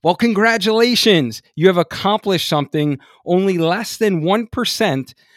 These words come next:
of the U S population has done before. A marathon is an incredible accomplishment and one that deserves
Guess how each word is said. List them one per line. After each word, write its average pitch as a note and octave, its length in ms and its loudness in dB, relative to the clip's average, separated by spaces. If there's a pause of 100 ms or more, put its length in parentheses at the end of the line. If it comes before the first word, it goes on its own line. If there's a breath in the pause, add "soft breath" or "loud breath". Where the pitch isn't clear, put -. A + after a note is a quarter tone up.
(100)
of C3+ 140 -2
the C3+ 80 -2
U D3+ 200 2
S E3+ 140 -2
population C#3 720 -4
has B2+ 320 -2
done C3 240 0
before. G#2 460 -6 (340 soft breath)
A A2+ 60 -4
marathon E3 640 0
is D3 180 -2
an D#3+ 80 2
incredible D#3+ 760 2
accomplishment A#2+ 840 -4 (180 loud breath)
and C3+ 240 0
one F#3 380 2 (200)
that C3+ 200 0
deserves C#3+ 580 0